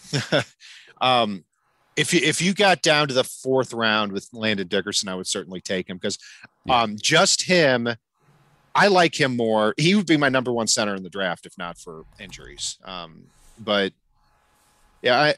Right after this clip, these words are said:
Speaker 1: I, Cre-, Creed Humphrey, I think, uh, you know, taking him at the end of the second round, I would certainly do. But I, I'm not as gaga over him as, as some, some other people are, because I've seen him get, struggle too much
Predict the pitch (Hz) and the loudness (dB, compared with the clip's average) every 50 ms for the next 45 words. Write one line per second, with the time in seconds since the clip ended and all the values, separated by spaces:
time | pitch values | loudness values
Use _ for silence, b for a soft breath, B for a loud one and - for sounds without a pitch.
0 | - 147 135 123 117 135 127 - - 208 196 - - - 190 220 220 165 170 175 | 0 0 -2 0 -2 -6 -6 -2 0 0 0 -2 -2 -2 0 2 2 4 2 0
1 | - - 185 190 175 147 135 135 - - 147 139 131 113 123 110 113 113 110 107 | 0 2 2 4 4 6 4 4 2 0 -2 -2 0 0 0 2 2 2 0 -2
2 | 101 - - 127 120 - 123 127 127 120 120 101 117 113 113 113 110 110 - - | -2 -2 -2 -2 -2 -2 -2 -2 -2 -2 -4 -4 -2 -2 -2 0 0 0 0 0
3 | 117 107 - 104 95 101 110 120 117 110 107 107 - - 113 101 - 107 107 101 | 0 0 -4 -6 -8 -6 -6 -4 -4 -4 -6 -4 -6 -6 -6 -8 -12 -14 -14 -8
4 | 101 98 113 143 151 - _ b b b b b b _ _ _ _ _ - 127 | -6 -6 -6 -6 -8 -10 _ b b b b b b _ _ _ _ _ -12 -4
5 | 120 135 131 120 107 104 _ - 127 135 - - 151 156 165 175 165 143 135 123 | 0 2 4 4 2 0 _ -2 -2 0 2 2 2 2 4 4 4 4 4 2
6 | - 139 131 120 123 123 123 120 117 110 107 113 104 107 107 95 101 117 113 110 | 2 4 4 4 4 4 4 4 4 2 0 -2 -6 -6 -8 -6 -4 -2 -2 -2
7 | 104 104 90 107 104 101 98 - - - - 101 98 95 - - 107 101 95 92 | -2 -4 -6 -6 -4 -4 -2 -2 -2 -2 -4 -6 -6 -4 -2 -2 -4 -6 -12 -14
8 | 87 _ _ b b b b b b b - - 127 117 113 104 101 - - 110 | -16 _ _ b b b b b b b -4 -2 0 0 0 0 0 -2 -4 -6
9 | 101 - 98 90 90 87 87 90 - - 107 - 120 107 104 101 95 - - 120 | -6 -4 -4 -4 -4 -4 -4 -6 -6 -8 -6 -2 0 0 0 0 0 -2 -2 -2
10 | 123 110 - - 131 123 110 120 117 104 117 110 95 - - _ - - - - | -2 0 0 0 -2 -2 -4 -4 -6 -4 -4 -6 -6 -8 -14 _ -4 -2 -2 0
11 | 139 131 123 120 123 120 113 107 - _ - - 175 180 160 131 120 120 113 - | 2 2 2 2 2 0 0 0 -2 _ -6 -6 -4 -4 -2 0 0 0 0 0
12 | - - - | -2 -4 -4